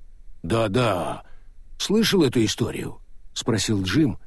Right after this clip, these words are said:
хитро косясь на Мокрица. «Нет. Что там случилось?» Там было только двое ребят, хотя положено трое.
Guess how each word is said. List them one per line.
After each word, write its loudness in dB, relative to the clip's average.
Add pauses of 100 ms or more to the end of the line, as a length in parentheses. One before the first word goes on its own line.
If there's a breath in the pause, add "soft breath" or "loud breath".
(520)
хитро 2
косясь 0
на 4
Мокрица. -2 (1080)
«Нет. 2 (420)
Что 0
там 2
случилось?» -2 (1300)
Там 2
было 6
только 2
двое 4
ребят, 2 (380)
хотя 0
положено 4
трое. -4